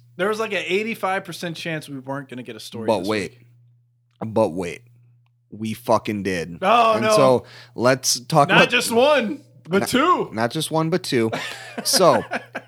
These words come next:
Speaker 2: and, and the, the hilariousness of this. So we ended the podcast last week and we did our editing. Actually, I don't even know if I even edited the podcast. And I was like,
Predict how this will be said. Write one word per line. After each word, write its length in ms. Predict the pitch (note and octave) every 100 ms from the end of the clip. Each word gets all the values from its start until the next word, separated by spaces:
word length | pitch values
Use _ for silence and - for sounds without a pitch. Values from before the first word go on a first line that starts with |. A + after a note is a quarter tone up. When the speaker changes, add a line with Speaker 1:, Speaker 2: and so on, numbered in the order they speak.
| -
Speaker 2:
and, 220 | D#3 D#3+ D3+
and 420 | D#3+ D#3 C3 C#3+
the, 260 | D3+ D#3+ D3+
the 260 | C#3+ C3 D3
hilariousness 1200 | - B2 A#2+ B2+ B2 A2+ G#2 - G#2+ G2+ G2 -
of 300 | G#2+ G2 F#2+
this. 240 | G2 F#2
So 500 | - A#2+ A2 G#2+ G2+ _ - - _ _
we 560 | - A2+ A2+ A2 A2+ -
ended 400 | G2+ A#2 C3+ C#3 -
the 220 | G#2+ G#2 G#2
podcast 680 | - G2+ G2 - A#2 A#2
last 320 | G2+ G2+ A2 -
week 380 | G2+ G2+ - _ -
and 320 | F#2 F2+ F#2
we 80 | F#2+
did 260 | F2+ G#2 A2
our 180 | A#2 -
editing. 520 | A2+ A2+ F#2+ E2+ F#2
Actually, 300 | - C3+ -
I 20 | G3+
don't 140 | A3
even 200 | G#3+ G3+
know 140 | F3 E3+
if 120 | -
I 80 | -
even 260 | B2+ B2 A#2 -
edited 440 | A2 A#2 A#2+ A2+
the 80 | G#2
podcast. 840 | - F#2 F#2+ - E2 D2+ - - - _ _ _ _
And 680 | - G2+ G2+ G2+ G2+ G2+ F#2 _ _ _ _
I 120 | - F2+
was 220 | G2 F#2
like, 320 | F#2 G2